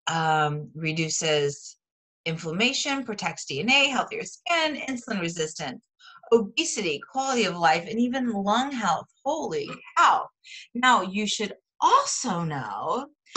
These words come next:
that children can receive their Juice Plus for free for up to four years. Now, they must be between the ages of four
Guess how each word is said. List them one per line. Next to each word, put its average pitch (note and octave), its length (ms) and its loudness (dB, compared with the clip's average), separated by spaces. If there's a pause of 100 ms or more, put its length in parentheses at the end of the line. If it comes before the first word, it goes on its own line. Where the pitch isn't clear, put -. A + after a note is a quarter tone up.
(220)
that - 180 -2
children D#4 380 -2
can B3 180 -2
receive F#3 400 -4
their G#3 180 2
Juice F#3 220 -4
Plus - 300 -10
for E3+ 200 -8
free D3 200 -4
for E3+ 120 -6
up - 140 -6
to G#3 80 -12 (100)
four G3 240 -2
years. F3 760 -2 (100)
Now, F3 200 -2 (440)
they F#3 80 0
must E3 280 -4
be A#3+ 100 -2
between C#4 340 -6
the A#3 60 -6
ages G3+ 260 -4
of C#4 100 -2 (180)
four E3+ 600 2